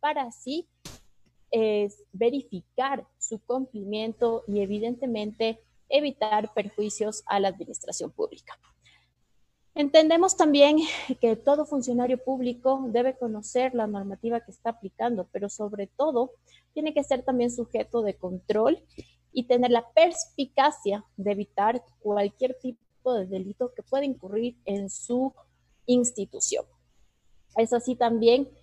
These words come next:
que, eh, nosotros tratamos de recordarles, eh, las responsabilidades no solamente administrativas, civiles, sino penales en las que pueden incurrir.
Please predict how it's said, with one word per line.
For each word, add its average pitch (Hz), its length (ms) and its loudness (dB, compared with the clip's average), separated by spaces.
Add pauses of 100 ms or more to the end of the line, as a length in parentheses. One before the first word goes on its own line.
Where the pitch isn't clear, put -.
(220)
que, 214 480 4
eh, 202 580 2
nosotros 220 920 0
tratamos 226 540 0
de 220 80 2
recordarles, 240 1000 0 (120)
eh, 202 120 -4
las 190 280 -2
responsabilidades 233 920 -4
no 277 100 -10
solamente 247 720 -6
administrativas, 220 1040 -6
civiles, 226 480 -10
sino 247 280 -14
penales 262 600 -6 (280)
en 285 100 -6
las 302 160 -6
que 247 80 -8
pueden 226 540 -4
incurrir. 202 560 -8